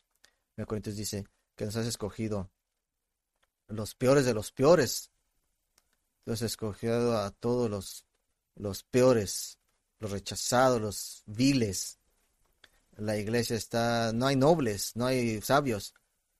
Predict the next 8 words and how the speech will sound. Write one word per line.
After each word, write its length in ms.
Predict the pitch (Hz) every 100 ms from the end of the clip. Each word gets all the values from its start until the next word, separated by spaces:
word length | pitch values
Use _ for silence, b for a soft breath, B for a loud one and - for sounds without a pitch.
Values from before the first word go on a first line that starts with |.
| _
Somos 380 | - 127 131 123
los, 260 | 113 -
los 340 | 110 110 98 -
que 100 | 113
están 320 | - 123 123
afuera, 600 | 113 - 135 151 107 92 _ _ _ _ _ _ _ _ _ _ _ _ _ _ _ _ _ -
los 220 | 120 113
rechazados, 1200 | 107 - 113 - 131 147 143 110 - - - -